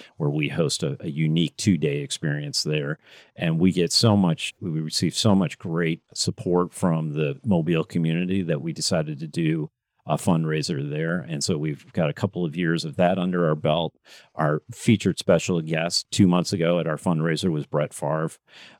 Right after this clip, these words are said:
And so we're taking that blueprint and doing fundraisers across the country. And we'll do one in Knoxville, Tennessee. We're gonna do one in New York City, Chicago, probably do one in Oklahoma City, and probably one on the West Coast, maybe in San Francisco or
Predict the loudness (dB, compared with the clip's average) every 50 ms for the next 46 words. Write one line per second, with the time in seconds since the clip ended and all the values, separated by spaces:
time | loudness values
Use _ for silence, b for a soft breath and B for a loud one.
0 | B _ _ -4 -2 0 2 4 4 4 6 6 4 4 2 -2 _ _ -2 -2
1 | 0 0 0 0 0 0 0 0 0 0 0 0 0 0 0 -2 -6 _ -6 -4
2 | -4 -4 -2 -2 -2 -2 -2 -4 -4 -4 -4 -2 -4 -4 -6 -4 -6 -6 -6 -8
3 | -10 -6 -4 -4 -4 -4 -6 -10 -8 -8 -8 -8 -6 -6 -6 -6 -6 -8 -8 -10
4 | -8 -6 -6 -6 -4 -4 -6 -6 -6 -8 -10 -8 -6 -6 -6 -6 -6 -4 -4 -4
5 | -4 -2 -2 -2 -2 0 -2 -2 0 2 2 4 2 2 0 -4 -6 -10 -2 0
6 | 2 2 2 0 -2 -4 -4 -6 -6 -6 -6 -4 -4 -4 -4 -4 -6 -4 -4 0
7 | 4 4 4 6 4 4 2 2 0 -2 -6 -8 -8 -8 -2 0 2 2 2 2
8 | 0 -2 -2 -2 -4 -4 -6 -4 0 0 2 4 4 4 4 4 4 2 2 2
9 | 0 0 0 0 2 0 0 0 -2 -4 -4 -2 -2 0 0 -2 -4 -4 -6 -6
10 | -8 -8 -10 -2 0 0 0 2 2 0 2 0 0 -2 -2 0 0 0 0 0
11 | 0 0 0 -2 -4 -6 -2 -2 -2 -2 -2 -6 -6 -8 -8 -8 -8 -8 -8 -8
12 | -8 -6 -6 -4 -6 -6 -6 -6 -8 -8 -8 -10 -10 -10 -10 -10 -10 -8 -6 -6
13 | -6 -8 -8 -10 -10 -8 -8 -8 -8 -6 -4 -4 -4 -4 -8 -8 -8 -8 -6 -6
14 | -8